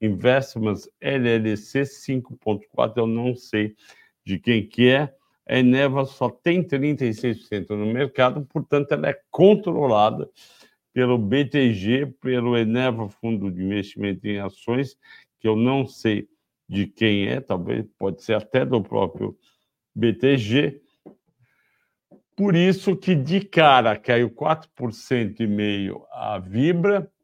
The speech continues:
e caiu, é, tava subindo a Eneva dois e meio. Depois, durante o dia, as duas caíram dois e meio.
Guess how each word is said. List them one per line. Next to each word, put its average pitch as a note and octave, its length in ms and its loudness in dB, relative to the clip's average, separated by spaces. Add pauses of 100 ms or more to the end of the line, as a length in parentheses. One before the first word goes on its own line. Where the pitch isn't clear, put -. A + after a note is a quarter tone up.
(920)
e A#2+ 140 0
caiu, A#2+ 840 -2
é, B2+ 220 -4
tava B2 400 -2
subindo A#2+ 520 -2
a C3 60 -4
Eneva A#2+ 420 -2
dois A#2+ 320 -2
e C3 80 -2
meio. G2 220 0
Depois, A#2+ 520 -2
durante B2 500 0
o A#2+ 140 -4
dia, C#3 240 0
as B2+ 120 -4
duas C3+ 280 -6
caíram B2+ 360 0
dois B2 320 0
e B2+ 60 -2
meio. G2 240 0